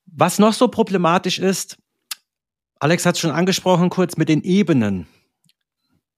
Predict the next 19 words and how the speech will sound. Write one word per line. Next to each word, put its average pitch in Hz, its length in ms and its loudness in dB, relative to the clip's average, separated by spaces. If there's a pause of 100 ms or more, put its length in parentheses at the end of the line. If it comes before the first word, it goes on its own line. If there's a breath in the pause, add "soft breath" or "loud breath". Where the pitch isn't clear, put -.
(560)
Wir 120 160 -6
haben 202 260 2
ja 226 400 2 (100)
schöne 190 460 0
Einstellmöglichkeiten. 110 1040 -4 (500 loud breath)
Wir 107 120 -4
können 147 320 2
ein 185 540 0 (460)
Gate 175 340 2
einfügen 147 1400 -2
und 196 200 -2
weiß 175 180 0
der 170 120 -2
Geier 156 320 0
was, 151 160 -4
Kompressor 151 600 -2
und 143 100 -2
so 143 120 -4
weiter. 135 380 0